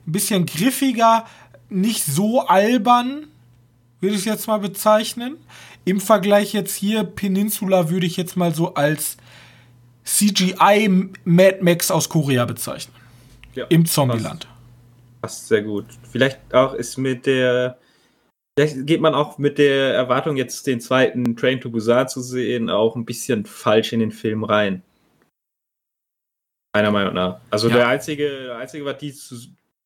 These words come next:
Speaker 1: Aber
Speaker 2: ja,
Speaker 1: die Werbung war ja auch
Speaker 2: gemeinsam
Speaker 1: darauf ausgelegt. Ich weiß jetzt nicht, ob
Speaker 2: Ja,
Speaker 1: in
Speaker 2: eben.
Speaker 1: Korea die Werbung genauso darauf ausgelegt ist, weil, keine Ahnung, du hast hier halt mit Train to Busan relativ großen Erfolg gefeiert im Westen.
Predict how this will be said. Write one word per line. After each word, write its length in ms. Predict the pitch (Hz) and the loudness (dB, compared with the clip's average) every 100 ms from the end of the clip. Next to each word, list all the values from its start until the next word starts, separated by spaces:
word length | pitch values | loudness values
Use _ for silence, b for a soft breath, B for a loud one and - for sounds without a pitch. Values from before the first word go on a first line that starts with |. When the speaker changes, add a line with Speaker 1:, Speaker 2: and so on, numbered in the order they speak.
| _ _ - - | _ _ -20 -10
Speaker 1:
Aber 120 | - 131 | -4 -2
Speaker 2:
ja, 80 | |
Speaker 1:
die 60 | 139 | 2
Werbung 340 | 165 240 214 139 | 2 4 2 2
war 120 | 127 | 2
ja 60 | |
auch 40 | 123 | 2
Speaker 2:
gemeinsam 120 | 113 | -2
Speaker 1:
darauf 260 | 139 127 127 | -4 -6 -4
ausgelegt. 640 | 139 127 - 131 117 120 | -4 -4 -8 -8 -8 -8
Ich 100 | 131 | -2
weiß 180 | 180 220 | 0 0
jetzt 160 | 180 214 | -2 -4
nicht, 140 | 214 | -4
ob 80 | 208 | -2
Speaker 2:
Ja, 40 | |
Speaker 1:
in 80 | 185 | -2
Speaker 2:
eben. 60 | 165 | -2
Speaker 1:
Korea 400 | 180 147 185 214 | -2 2 2 2
die 160 | 180 | 0
Werbung 260 | 170 185 170 | 0 0 0
genauso 440 | 143 131 190 220 | -2 -2 -4 -4
darauf 300 | 226 220 214 | -4 -2 -2
ausgelegt 720 | - 214 214 - 208 214 214 | -2 -4 -4 -6 -6 -6 -6
ist, 220 | 214 - | -8 0
weil, 260 | 175 175 170 B B B | 2 2 0 B B B
keine 200 | - 185 | 0 4
Ahnung, 200 | 214 214 | 4 2
du 140 | 160 135 | -2 0
hast 180 | 196 - | 0 0
hier 200 | 190 170 | 2 4
halt 240 | 185 190 | 2 0
mit 160 | 170 160 | -4 -2
Train 240 | 180 180 | -2 -2
to 100 | 175 | -2
Busan 380 | 170 160 175 180 | -2 2 2 2
relativ 560 | 147 170 208 - 175 | 2 4 2 0 -8
großen 320 | - 180 190 170 | -2 -2 0 -2
Erfolg 300 | 160 170 165 | 0 -2 -4
gefeiert 480 | 160 - 143 196 202 | -6 -4 -2 0 -2
im 100 | 185 | -4
Westen. 480 | 202 202 - 220 | -6 -6 -10 -12